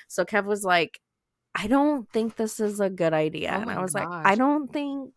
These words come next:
Speaker 1: you realize that this is on my bucket list and I wanna do it." So the night before, I took an allergy pill. I
Speaker 2: Aw.
Speaker 1: packed Benadryl. I took my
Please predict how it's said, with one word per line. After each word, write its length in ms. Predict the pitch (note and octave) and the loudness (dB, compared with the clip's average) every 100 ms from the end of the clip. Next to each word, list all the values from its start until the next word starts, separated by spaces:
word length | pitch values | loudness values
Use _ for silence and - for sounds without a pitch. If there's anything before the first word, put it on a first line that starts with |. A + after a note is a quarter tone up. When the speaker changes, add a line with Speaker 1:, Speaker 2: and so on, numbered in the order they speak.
| _ | _
Speaker 1:
you 240 | A3+ A3+ A#3 | -8 -4 0
realize 520 | G#3+ G#3 G3 G3 F#3+ | 4 4 6 4 2
that 160 | F3+ - | -2 -4
this 180 | F3 F#3+ | -4 -4
is 120 | F#3 | 0
on 140 | G3 | 2
my 120 | G3 F3+ | 2 0
bucket 400 | - C#3+ - - | -4 -6 -6 -2
list 380 | B3+ C#4+ - | 2 2 2
and 120 | B3+ A#3+ | 4 4
I 60 | |
wanna 340 | A3+ G#3+ G3 F#3+ | 6 6 6 2
do 260 | D3+ C3 | -2 -6
it." 380 | G#2+ A#2 - - _ _ _ _ _ _ _ _ _ - - - - | -8 -16 -18 -20 _ _ _ _ _ _ _ _ _ -20 -20 -18 0
So 160 | A3+ | 4
the 120 | G3+ G3+ | 8 8
night 180 | G#3 G#3 | 8 6
before, 320 | C4 C#4 A#3+ | 2 8 8
I 120 | A3+ | 8
took 200 | A3 B3+ | 4 -4
an 80 | G#3 | 0
allergy 480 | F#3+ F#3+ F#3 E3+ D3+ | 2 2 2 -2 -8
pill. 360 | A3+ - - - | -6 -4 -4 -2
I 100 | E3 | 0
Speaker 2:
Aw. 60 | F3 | 0
Speaker 1:
packed 640 | F3 G3 G#3+ A3+ - - - _ _ _ _ _ _ - | 2 4 4 0 -10 -12 -18 _ _ _ _ _ _ 6
Benadryl. 680 | G#3 E3+ D3+ D#3 C#3 A2+ - | 6 6 -2 -4 -4 -4 -4
I 100 | E3 | -4
took 420 | E3+ G3 F3+ - | -2 -4 -4 -6
my 180 | F#3 F3 | -2 0